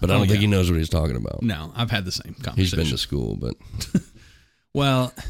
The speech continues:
Speaker 2: I mean, it's, it's obviously the left. <laughs>
Speaker 1: Right.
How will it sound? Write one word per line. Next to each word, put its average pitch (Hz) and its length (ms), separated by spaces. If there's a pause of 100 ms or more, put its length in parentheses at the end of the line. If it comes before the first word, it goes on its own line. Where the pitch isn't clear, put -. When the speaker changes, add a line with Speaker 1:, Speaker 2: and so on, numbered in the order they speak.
(140)
Speaker 2:
I 127 80
mean, 110 240
it's, 110 460
it's - 160
obviously 110 380
the 87 100
left. 95 400
<laughs> - 420 (440)
Speaker 1:
Right. - 340